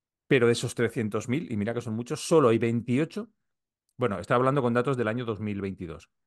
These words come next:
Solo hay veintiocho que, eh, venden más de medio millón de ejemplares, más de quinientas mil copias. Solo veintiocho, ¿vale? Eh, mm,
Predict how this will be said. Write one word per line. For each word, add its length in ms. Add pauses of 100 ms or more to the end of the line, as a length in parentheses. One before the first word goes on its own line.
(920)
Solo 220
hay 60
veintiocho 720
que, 360
eh, 320
venden 340
más 240
de 80
medio 220
millón 240
de 60
ejemplares, 420
más 100
de 80
quinientas 320
mil 140
copias. 280
Solo 200
veintiocho, 500
¿vale? 220 (1600)
Eh, 600
mm, 360